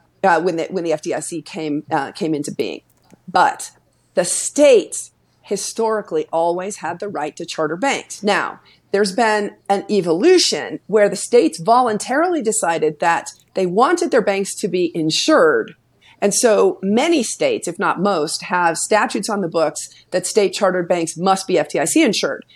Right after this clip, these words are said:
Except now you're starting to see states like Wyoming and Connecticut and Nebraska, and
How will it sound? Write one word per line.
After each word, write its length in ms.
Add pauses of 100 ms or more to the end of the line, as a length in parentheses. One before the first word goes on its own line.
(880)
Except 560
now 220
you're 140
starting 320
to 100
see 220
states 420
like 160
Wyoming 800
and 280 (160)
Connecticut 840
and 460 (760)
Nebraska, 1000
and 420